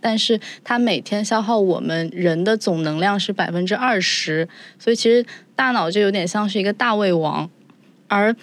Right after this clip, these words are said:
大脑为什么会需要这么，这么多的能量呢？就是因为大脑有个东西叫做，嗯，可以理解为就是杂念脑回路，就有点像是盘旋在方毅头脑上空的那个巨大的阴影。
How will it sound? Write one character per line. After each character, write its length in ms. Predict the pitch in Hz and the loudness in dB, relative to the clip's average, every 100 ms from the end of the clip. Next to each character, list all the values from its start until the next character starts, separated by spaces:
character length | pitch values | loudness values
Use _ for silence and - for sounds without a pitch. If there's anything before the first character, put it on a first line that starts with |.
| - _ - | -14 _ -2
大 120 | 294 | 2
脑 120 | 247 | 4
为 160 | 202 277 | 4 4
什 120 | 247 | 2
么 80 | 196 | 2
会 140 | 226 | 2
需 200 | 226 - | 2 2
要 140 | 254 233 | 2 2
这 140 | 302 | 2
么， 160 | 262 202 | 2 2
这 80 | 202 | 0
么 140 | 190 | 2
多 120 | 185 | 4
的 80 | 185 | 4
能 260 | 180 151 170 | 2 0 0
量 240 | 180 175 | 0 0
呢？ 180 | 170 175 | -2 -4
就 140 | 185 196 | -4 -2
是 160 | 208 | 0
因 100 | 202 202 | 2 2
为 180 | 190 - - - | 0 -2 -10 -2
大 140 | 233 | 0
脑 160 | 202 165 | 2 2
有 60 | |
个 100 | 165 | 2
东 200 | 175 202 | 2 0
西 140 | 208 196 | 0 2
叫 180 | 208 190 | 2 2
做， 320 | - 196 185 - _ _ - | 2 2 0 -6 _ _ -6
嗯， 280 | 190 180 180 | -2 -2 -2
可 160 | - | 2
以 60 | 262 | 4
理 160 | 233 233 | 4 4
解 120 | 202 | 4
为 200 | 170 180 | 4 2
就 100 | 208 | 2
是 160 | 202 185 | 0 0
杂 300 | - 165 170 | 0 0 2
念 300 | 226 214 185 | 2 2 2
脑 180 | 151 165 | 0 0
回 220 | 165 160 | 0 2
路， 180 | 175 175 | 2 2
就 220 | 226 247 | 4 4
有 60 | |
点 200 | 214 208 | 4 2
像 240 | 190 233 214 | 2 2 2
是 160 | - | 2
盘 280 | 208 196 202 | 0 0 0
旋 180 | 202 196 | 2 2
在 160 | 202 202 | 2 2
方 260 | 208 202 | 2 2
毅 160 | 214 196 - - - | 2 0 -2 -14 -2
头 180 | 190 208 | 2 2
脑 140 | 190 | 2
上 280 | - 220 196 | 0 0 2
空 200 | 202 202 | 2 2
的 60 | 196 | 2
那 200 | 196 180 | 2 2
个 180 | 180 175 | 2 2
巨 180 | - | 2
大 180 | 214 196 | 2 4
的 60 | 180 | 2
阴 340 | 185 202 214 | 4 4 4
影。 140 | 208 | 2